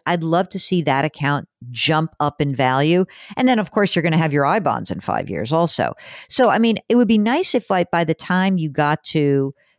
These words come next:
three, four, five years from now, that instead of having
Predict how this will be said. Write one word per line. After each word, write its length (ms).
three, 360
four, 300
five 320
years 260
from 200
now, 260
that 160
instead 320
of 60
having 480